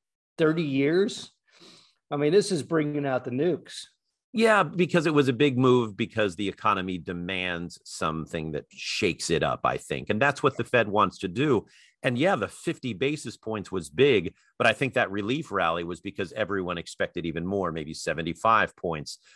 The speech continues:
Speaker 2: Um, and while, you know, Fed Chair Jerome Powell said, "Okay, we're going to see more,"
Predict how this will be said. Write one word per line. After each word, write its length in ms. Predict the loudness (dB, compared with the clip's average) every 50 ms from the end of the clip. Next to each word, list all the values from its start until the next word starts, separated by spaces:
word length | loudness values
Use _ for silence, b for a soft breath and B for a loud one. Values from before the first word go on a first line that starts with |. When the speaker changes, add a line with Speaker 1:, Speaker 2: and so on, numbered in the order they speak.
| b b b b _ 2
Speaker 2:
Um, 400 | 4 4 4 4 2 -2 -6 -8 -8 -8
and 340 | -6 -4 -2 -4 -4 -4 -4
while, 540 | -2 2 2 4 4 4 2 2 -2 -4 -8 _ _ _ _ _ _ -6
you 80 | -4
know, 80 | -4 -4
Fed 180 | -2 -4 -4
Chair 160 | -2 -2 -4 -2
Jerome 220 | -2 -2 -2 0
Powell 180 | 0 0 0 0
said, 140 | -2 -4
"Okay, 200 | -6 -4 -6 -6
we're 120 | -6 -8 -8
going 260 | -8 -8 -6 -6 -6
to 60 | -8
see 280 | -8 -8 -6 -6 -6 -4
more," 760 | -4 -4 -4 -4 -2 -2 0 0 2 2 2 2 0 0 -4